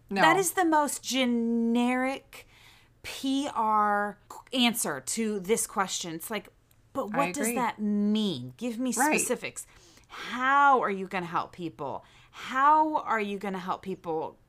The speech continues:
Speaker 2: achieve their hopes and dreams and make society better? Like, how
Speaker 1: Mm-hmm.
Speaker 2: are you gonna do these things? This is just kinda like,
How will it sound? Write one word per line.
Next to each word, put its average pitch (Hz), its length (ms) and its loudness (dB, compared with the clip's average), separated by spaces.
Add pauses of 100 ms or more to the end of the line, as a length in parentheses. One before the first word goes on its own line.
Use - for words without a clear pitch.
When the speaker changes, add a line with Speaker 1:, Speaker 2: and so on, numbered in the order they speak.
(180)
Speaker 2:
achieve 196 360 -6
their 170 120 -4
hopes 175 260 -6
and 170 120 -10
dreams 147 540 -10 (240)
and 190 220 -2
make 170 200 -2
society 143 800 -8 (120)
better? 127 460 -6 (180)
Like, 190 160 -14
how 302 340 4
Speaker 1:
Mm-hmm. 311 100 0
Speaker 2:
are - 40 2
you 269 180 -4
gonna 247 220 -4
do 226 140 -8
these 170 200 -8
things? 127 280 -12
This 202 160 -10
is 196 120 -8
just 208 220 -8
kinda 170 220 -8
like, 143 320 -12